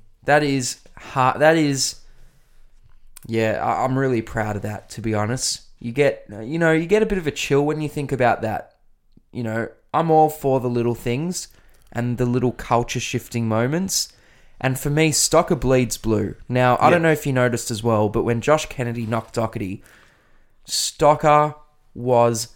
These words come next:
Speaker 1: annihilating Chad Warner. Like,
Speaker 2: <laughs>
Speaker 1: like, had him by the scruff of the neck and drilling him into the ground. Now, Liam Stocker, I don't care,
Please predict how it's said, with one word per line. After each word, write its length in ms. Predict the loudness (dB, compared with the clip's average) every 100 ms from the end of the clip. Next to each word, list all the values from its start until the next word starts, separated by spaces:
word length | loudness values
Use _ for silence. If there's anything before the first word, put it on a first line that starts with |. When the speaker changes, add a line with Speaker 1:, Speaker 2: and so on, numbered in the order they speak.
| _ -8
Speaker 1:
annihilating 1160 | -4 -2 -2 2 4 6 6 4 4 2 -2 -6
Chad 360 | -4 -4 -2 0
Warner. 380 | 0 0 -4 0
Like, 760 | 0 2 0 -2 0 0 2
Speaker 2:
<laughs> 0 |
Speaker 1:
like, 380 | 2 2 -2 -20
had 340 | -8 0 2
him 160 | 4 4
by 140 | 4 2
the 80 |
scruff 720 | 0 -2 -4 -2 4 4 4 0
of 140 | -4
the 80 | -2
neck 400 | 0 -2 -2 -6
and 280 | -6 -6 -8
drilling 600 | -6 -2 2 4 4 2
him 140 | 0 -2
into 260 | -2 -4
the 80 | -4
ground. 560 | 0 2 2 -2 -8 -14 -18 _ -20 -20 _
Now, 420 | -2 2 4 4 0
Liam 320 | 0 2 2 0
Stocker, 420 | 0 2 2 2
I 180 | 0 2
don't 200 | 0 -2
care, 460 | -2 2 0 -2